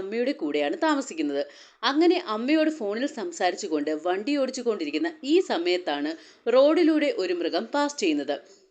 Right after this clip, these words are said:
വണ്ടിക്ക് കുറുകെ ചാടിയ ആ മൃഗത്തെ വണ്ടി ഇടിക്കുകയും ആ മൃഗം അവിടെ തന്നെ മരിക്കുകയും കാങ്ങിന്റെ വണ്ടി ഡാമേജ് ആവുകയും ചെയ്യുന്നു. ഇതേ സമയം തന്നെ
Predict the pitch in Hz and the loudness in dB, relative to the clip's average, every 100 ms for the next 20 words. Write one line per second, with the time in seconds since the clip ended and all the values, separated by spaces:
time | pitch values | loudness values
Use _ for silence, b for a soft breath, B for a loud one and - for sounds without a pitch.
0 | - 294 311 370 381 349 294 302 302 269 | 0 4 4 4 4 4 4 2 2 0
1 | 269 262 190 233 240 165 156 185 220 196 | 2 0 0 -2 -2 0 0 0 0 0
2 | 220 285 220 185 - 165 160 - 240 339 | 0 2 2 0 2 2 2 0 0 4
3 | 330 233 269 - 185 196 247 269 262 233 | 4 4 0 -2 -2 0 0 0 0 -2
4 | 165 165 147 156 170 B B - 285 320 | -4 -4 0 2 2 B B -2 2 6
5 | 349 359 294 190 185 - 196 226 302 233 | 6 6 2 0 -2 0 0 2 2 2
6 | 151 147 156 226 254 214 165 147 - - | 2 0 0 0 0 2 2 0 -6 -20
7 | _ _ _ _ _ _ _ _ - 208 | _ _ _ _ _ _ _ _ -10 4
8 | 254 349 330 240 247 247 214 320 | 6 6 2 0 -2 0 0 0